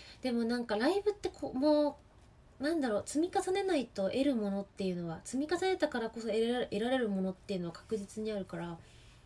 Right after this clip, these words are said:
なんか、ちょっとね、もったいないなって最近は思います。なんかチャンスというか、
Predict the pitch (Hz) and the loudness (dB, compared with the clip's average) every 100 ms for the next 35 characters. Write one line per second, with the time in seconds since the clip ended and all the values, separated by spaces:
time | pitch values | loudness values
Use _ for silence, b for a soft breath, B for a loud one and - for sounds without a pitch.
0 | - - 190 185 277 - B B B B | -20 -8 -6 -4 -8 -8 B B B B
1 | - - - - - - - 196 - 170 | -20 -20 -20 -20 -20 -20 -14 -12 -10 -8
2 | 165 175 - 190 - 262 262 262 247 202 | -6 -8 -6 -8 -4 0 2 2 0 -2
3 | 196 - 202 190 190 185 180 175 175 190 | -4 -4 -6 -6 -4 -4 -4 -6 -6 -2
4 | 190 180 180 - - - - - 185 - | -2 -4 -6 -10 -18 -20 -20 -12 -10 -6
5 | 240 233 - 190 185 175 165 - - | -6 -6 -6 -6 -4 -4 -4 -8 -14